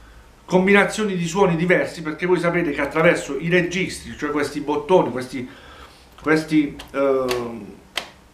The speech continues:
scambiatori, diciamo così, questi, questi tasti, eh, che trovate sul frontale della fisarmonica, noi possiamo cambiare il suono della fisarmonica, possiamo cambiare le voci. Noi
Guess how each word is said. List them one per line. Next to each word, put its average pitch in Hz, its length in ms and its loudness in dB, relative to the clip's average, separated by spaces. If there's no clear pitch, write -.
scambiatori, 185 880 0
diciamo 151 380 -2
così, 156 280 0
questi, 156 420 -4
questi 165 260 -2
tasti, 170 680 -2
eh, 147 500 -6
che 165 180 -2
trovate 160 360 2
sul 135 140 -10
frontale 165 480 0
della 147 140 -4
fisarmonica, 185 520 0
noi 202 180 0
possiamo 180 480 0
cambiare 175 640 0
il 120 60 -10
suono 156 380 2
della 135 240 0
fisarmonica, 143 720 0
possiamo 160 360 0
cambiare 131 360 0
le 113 120 -6
voci. 101 220 -10
Noi 190 340 2